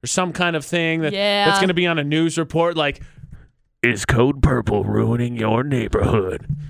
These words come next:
Speaker 2: No, Code Purple is
Speaker 1: Saving
Speaker 2: saving
Speaker 1: you from
Speaker 2: friendships.
Speaker 1: terrible conversations.
Speaker 2: Yeah. I found a note the other day, by the way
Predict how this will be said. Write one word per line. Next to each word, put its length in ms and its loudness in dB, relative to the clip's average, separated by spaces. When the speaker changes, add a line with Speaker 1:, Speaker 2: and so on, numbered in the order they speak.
Speaker 2:
No, 260 2
Code 240 -2
Purple 360 0
is 260 -4
Speaker 1:
Saving 420 2
Speaker 2:
saving 200 2
Speaker 1:
you 60 2
from 80 4
Speaker 2:
friendships. 460 0
Speaker 1:
terrible 340 -2
conversations. 960 -6
Speaker 2:
Yeah. 280 -8
I 100 4
found 240 4
a 40 2
note 280 2
the 100 -2
other 160 0
day, 280 0
by 160 0
the 80 -4
way 280 0